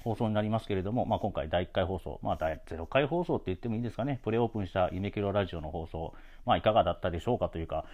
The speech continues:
まあ、次回以降ですね、えー、いよいよ本番という形で皆さんに楽しんでいただこうかなと思いますので、ぜひ、この夢キロラジオ、これからも聞いていただければ幸いでございます。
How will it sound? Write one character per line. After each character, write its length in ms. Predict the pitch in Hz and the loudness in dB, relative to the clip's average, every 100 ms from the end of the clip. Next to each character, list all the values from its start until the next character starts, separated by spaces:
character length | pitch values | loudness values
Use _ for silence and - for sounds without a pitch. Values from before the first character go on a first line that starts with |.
| - - | -14 2
ま 80 | 95 | 2
あ、 80 | - | 2
次 80 | |
回 200 | - 117 | 4 4
以 20 | 123 | 4
降 160 | 87 | -2
で 80 | 71 | -6
す 80 | 87 | -6
ね、 180 | 92 - | -6 -6
え 240 | 85 82 - | -6 -6 -4
ー、 60 | 98 | 0
い 20 | |
よ 120 | 98 | 0
い 40 | |
よ 140 | 85 - | 0 -4
本 140 | 95 87 | -4 0
番 180 | 85 80 | 0 -2
と 100 | 73 | -8
い 40 | |
う 20 | |
形 280 | 82 76 76 | -8 -10 -10
で 180 | 78 - - - | -12 -12 -12 -6
皆 160 | 85 | -4
さ 80 | 78 | -4
ん 60 | 76 | -6
に 40 | |
楽 180 | 90 87 | -4 -4
し 80 | 85 | -6
ん 60 | |
で 80 | 78 | -6
い 60 | 80 | -6
た 80 | |
だ 100 | 85 | -6
こ 80 | 82 | -6
う 40 | 90 | -4
か 100 | 87 | -4
な 80 | |
と 80 | 82 | -4
思 100 | 80 | -6
い 40 | 80 | -6
ま 100 | 80 | -8
す 60 | |
の 100 | 80 | -10
で、 160 | 71 - | -12 -6
ぜ 120 | - | -6
ひ、 160 | - - - - - - - - - - | -6 -10 -18 -18 -18 -18 -18 -18 -18 -12
こ 100 | - | -6
の 140 | 82 - | -6 -4
夢 180 | 90 90 | -2 0
キ 60 | |
ロ 100 | 92 | 2
ラ 120 | 85 80 | 2 0
ジ 120 | 78 | -4
オ、 100 | 73 - - - - - | -10 -14 -18 -18 -18 -10
こ 120 | - | -4
れ 40 | |
か 80 | 92 | 0
ら 80 | 87 | 0
も 160 | 71 - | -2 -8
聞 140 | 98 | -6
い 20 | 90 | -4
て 80 | |
い 60 | 90 | -2
た 100 | 92 | -4
だ 80 | 92 | -2
け 80 | 107 | 0
れ 80 | |
ば 120 | 110 113 | 2 2
幸 320 | - 113 104 | 2 4 4
い 40 | |
で 80 | 98 | 2
ご 60 | 92 | 0
ざ 100 | 92 | 0
い 40 | |
ま 120 | 87 | 0
す。 140 | 87 | -4